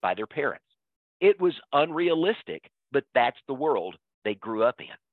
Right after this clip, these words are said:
As a result of that, what do we see today? A generation of young adults who needs safe spaces. These millennials have entered adulthood with less resilience, underdeveloped immune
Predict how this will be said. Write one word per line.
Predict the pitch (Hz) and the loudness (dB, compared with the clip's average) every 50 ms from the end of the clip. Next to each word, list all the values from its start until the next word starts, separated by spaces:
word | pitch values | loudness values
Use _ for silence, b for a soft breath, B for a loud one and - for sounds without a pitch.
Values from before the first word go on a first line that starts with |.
| _ _ _ _ _ B B B 202 B | _ _ _ _ _ B B B -4 B
As | - 196 226 214 | 4 4 4 4
a | 214 | 2
result | 208 202 170 190 208 220 214 220 | 0 2 4 4 4 4 2 4
of | 196 | 4
that, | 180 190 185 175 | 4 4 6 6
what | 180 185 | 4 4
do | 180 180 | 4 4
we | 175 175 160 - | 2 0 0 -2
see | - 185 180 175 - | -4 -4 -4 -4 -6
today? | - 156 175 180 170 131 98 80 - B B B B B - | -6 -2 2 4 4 4 4 0 -4 B B B B B -2
A | 156 147 139 113 - - - - | -2 -2 -2 -4 -2 -2 0 0
generation | 165 202 226 240 226 196 156 131 135 127 - 151 135 123 - | 0 0 0 2 4 4 4 4 2 0 -4 -6 -8 -6 -4
of | 123 123 104 | -4 -4 -4
young | 101 98 123 139 165 185 | -4 -2 -2 -2 0 -2
adults | 202 196 156 127 104 101 104 110 - - - _ _ _ _ | -4 -4 -2 0 0 0 -2 -4 -10 -16 -20 _ _ _ _
who | - 143 139 | -12 -10 -10
needs | 127 123 147 196 202 147 110 98 104 104 - - - _ _ _ - - - | -6 -2 -2 0 0 -2 -4 -6 -8 -12 -16 -20 -20 _ _ _ -20 -4 2
safe | 143 127 123 113 113 - _ _ _ _ - - - | 2 2 2 2 -2 -8 _ _ _ _ -14 -14 -4
spaces. | - 131 113 110 104 - - - - - _ _ _ _ _ _ _ _ _ _ b b b _ _ | -2 0 0 0 -4 -8 -16 -20 -20 -20 _ _ _ _ _ _ _ _ _ _ b b b _ _
These | 170 214 262 262 - | 0 0 0 -2 -2
millennials | 220 247 233 208 190 180 180 180 165 - | 0 2 4 4 4 4 2 0 0 -2
have | 147 131 117 - - 175 | -4 -6 -6 -6 -4 -2
entered | 190 208 226 220 180 - | 0 2 2 0 2 0
adulthood | 156 139 120 - 151 165 180 190 - - 117 110 104 107 95 | -2 -2 0 2 2 2 2 0 -4 -8 -6 -6 -6 -6 -8
with | 90 107 - _ _ | -10 -10 -10 _ _
less | 85 92 107 135 202 - - - | -2 0 2 2 2 0 -6 -10
resilience, | 214 208 135 113 120 104 92 90 82 95 - - - - _ b b b b _ _ 151 | -12 -12 -8 -4 -4 -4 -4 -6 -10 -16 -18 -20 -20 -20 _ b b b b _ _ 4
underdeveloped | 160 180 208 247 254 220 220 175 175 175 180 180 175 - | 4 4 4 0 -4 -4 -2 2 2 4 4 4 2 0
immune | 156 131 131 139 165 190 196 | -6 -8 -6 -6 -8 -8 -8